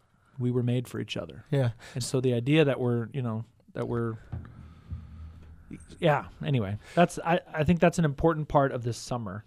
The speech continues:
Speaker 1: to just not let this thing fly by, but really be really intentional about who you're spending time with and finding people maybe who have been lonely and isolated and your neighbors, um,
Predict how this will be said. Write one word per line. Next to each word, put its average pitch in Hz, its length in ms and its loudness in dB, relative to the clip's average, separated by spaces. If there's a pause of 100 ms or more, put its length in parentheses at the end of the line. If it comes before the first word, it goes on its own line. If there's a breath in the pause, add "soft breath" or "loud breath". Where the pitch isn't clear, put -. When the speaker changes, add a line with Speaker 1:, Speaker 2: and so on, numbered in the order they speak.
(120)
Speaker 1:
to 131 100 -6
just 127 240 -6
not 139 300 2
let 139 180 0
this 131 180 -2
thing 120 240 -6
fly 110 280 -6
by, 107 480 -6 (720)
but 139 120 0
really 151 240 6
be 160 180 6
really 196 240 12
intentional 131 680 2 (380)
about 127 280 -2
who 151 80 2
you're 156 120 0
spending 139 300 -4
time 139 260 -4
with 165 420 -4 (220)
and 120 140 -8
finding 135 420 -4
people 135 260 -4
maybe 135 240 2
who 151 160 4
have 143 160 0
been 139 120 0
lonely 151 420 4
and 151 100 2
isolated 165 720 2
and 117 200 -2 (720)
your 135 120 2
neighbors, 165 720 6 (280)
um, 123 520 -2